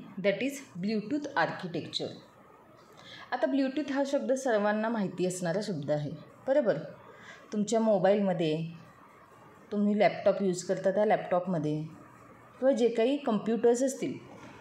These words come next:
त्या कम्प्युटरमध्ये सुद्धा Bluetooth हा option असतो. तर Bluetooth का यूज करतो आपण? एखादा data, file transmit करायची असेल,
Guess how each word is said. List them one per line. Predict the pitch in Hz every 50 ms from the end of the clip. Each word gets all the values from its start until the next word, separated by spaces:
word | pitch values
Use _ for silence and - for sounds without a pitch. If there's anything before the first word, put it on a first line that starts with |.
| - - - - - - - - - - -
त्या | 202 202
कम्प्युटरमध्ये | 214 196 180 147 190 185 - 190 185 196 190 185 165 180
सुद्धा | 180 - 196 175 233 247
Bluetooth | 214 226 214 196 - - 220 208 -
हा | 220 240
option | 233 208 185 - - - 180 180 196
असतो. | 190 - - - - - - - - - - - - - - - - - - - - - - -
तर | 330 285
Bluetooth | 294 285 294 285 294 330 330 330 - -
का | 330 339
यूज | 339 285 254 208 -
करतो | - - 196 165 143 - 170
आपण? | 156 143 131 - 143 143 143 156 160 156 - - - - - - - - - - - - - - - - - - - - - - - - - - - - -
एखादा | - 180 165 - 214 196 214
data, | 214 202 190 170 165 - 170 165 151 147 165 165 - - - - - - - - - -
file | 240 233 247 233
transmit | - 208 196 175 170 - - 175 170 -
करायची | - - 151 143 151 147 147 - 156
असेल, | 147 147 - - 139 139 143